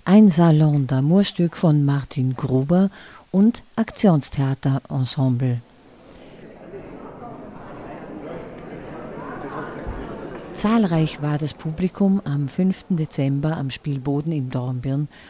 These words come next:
zur Premiere erschienen. Begeistert war der Applaus am Ende. In Vorarlberg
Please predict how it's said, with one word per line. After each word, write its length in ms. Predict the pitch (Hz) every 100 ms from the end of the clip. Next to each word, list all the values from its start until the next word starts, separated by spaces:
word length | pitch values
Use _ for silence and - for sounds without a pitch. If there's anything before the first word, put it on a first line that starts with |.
| - -
zur 160 | 226
Premiere 800 | - 160 135 127 127 131 135 -
erschienen. 640 | 185 - 156 131 127 127 - - _ - _ _
Begeistert 800 | 147 - 123 127 - - 180 - - - -
war 160 | 226 226
der 160 | 185 151
Applaus 540 | - 131 131 139 -
am 240 | 202 220 -
Ende. 440 | 156 131 131 127 123 _ _ _ _ _ _ _ - _ _ - -
In 240 | 170 143 127
Vorarlberg 880 | - 123 120 165 202 139 135 165